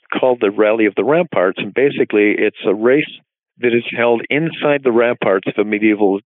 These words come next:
uh, hilltop town. And, uh, it's very challenging and everything. And they also have a rally.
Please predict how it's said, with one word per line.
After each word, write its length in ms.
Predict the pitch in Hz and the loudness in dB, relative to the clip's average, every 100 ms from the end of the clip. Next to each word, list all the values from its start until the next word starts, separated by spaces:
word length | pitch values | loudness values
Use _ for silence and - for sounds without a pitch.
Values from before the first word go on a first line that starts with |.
| _ _ 107 | _ _ -4
uh, 80 | 87 | -2
hilltop 380 | 110 104 101 87 | -2 -2 -2 -2
town. 260 | - 101 76 _ _ _ _ _ _ - | -2 -2 -4 _ _ _ _ _ _ -8
And, 320 | 104 101 98 95 | -4 -2 -2 0
uh, 100 | 92 | 0
it's 200 | 98 - - | 0 -4 -2
very 220 | 113 135 | 0 2
challenging 680 | - 120 101 98 107 135 131 | 0 0 0 0 -4 -4 -6
and 160 | 104 98 | -4 -2
everything. 240 | 104 104 | -2 -2
And 100 | 104 | -2
they 60 | 98 | 0
also 300 | 104 95 92 | 0 -2 -2
have 80 | 98 | 0
a 80 | |
rally. 440 | 90 95 101 113 | 0 0 2 2